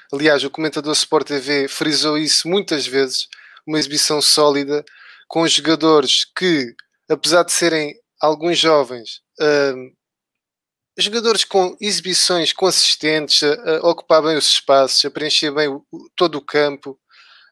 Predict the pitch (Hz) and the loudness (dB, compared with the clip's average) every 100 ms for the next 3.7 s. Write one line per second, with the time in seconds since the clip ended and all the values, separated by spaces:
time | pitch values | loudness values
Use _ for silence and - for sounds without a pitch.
0 | _ 156 151 147 143 139 139 _ _ _ | _ 2 4 4 0 -6 -18 _ _ _
1 | _ _ _ _ _ _ _ _ _ _ | _ _ _ _ _ _ _ _ _ _
2 | _ _ _ _ _ - 190 - - 180 | _ _ _ _ _ -2 0 0 0 0
3 | 165 160 147 147 139 131 | 0 0 0 0 0 -2